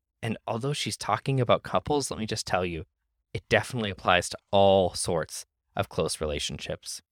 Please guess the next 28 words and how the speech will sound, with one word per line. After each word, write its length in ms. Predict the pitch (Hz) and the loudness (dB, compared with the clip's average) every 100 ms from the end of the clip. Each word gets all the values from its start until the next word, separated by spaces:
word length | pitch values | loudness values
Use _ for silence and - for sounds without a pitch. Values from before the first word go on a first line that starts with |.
| _ _ | _ _
But 120 | 170 160 | -4 0
before 280 | 180 208 | 2 2
we 120 | 196 170 | 2 0
get 120 | 139 | -2
to 60 | - | 2
that 120 | 120 | 4
interview 320 | 120 117 117 | 4 0 -2
with 100 | 107 | -2
Jennifer, 600 | - 104 101 107 101 80 - _ | 0 0 2 2 2 -2 -10 _
I 40 | - _ _ _ - | -20 _ _ _ -12
just 180 | - | -6
wanna 180 | 415 311 | -2 0
say 300 | - - 135 | 0 2 2
that 220 | 113 - - _ _ - | 2 -2 -6 _ _ -8
loving 560 | 117 139 170 156 101 | 0 2 2 -2 -6
well 540 | 85 85 92 110 123 120 _ - | -8 -4 0 2 2 0 _ -16
when 300 | 110 110 101 | -6 -2 -2
it's 180 | - | -4
hard 600 | - - 87 95 117 143 - _ _ _ _ _ _ _ | -6 0 2 2 0 -4 -10 _ _ _ _ _ _ _
is 160 | 123 120 | -2 2
not 240 | 113 107 | 2 2
easy. 460 | 104 92 - - - _ _ _ _ _ _ _ _ _ _ | 0 -2 -4 -10 -16 _ _ _ _ _ _ _ _ _ _
Biologically, 1300 | - 110 127 139 160 131 110 110 104 - - - _ _ _ _ _ _ | -8 -2 2 6 6 6 6 4 0 -6 -12 -14 _ _ _ _ _ _
conflict 600 | - 135 135 - 151 131 - | -4 0 2 6 4 4 -2
ignites 920 | 113 101 101 104 120 127 135 - - - | -2 -2 -2 0 2 2 0 -4 -8 0
our 220 | 107 110 110 | 2 4 2
nervous 400 | 101 107 98 - | -2 -2 -2 -4
system, 460 | 87 - 64 - | -4 -4 -6 -8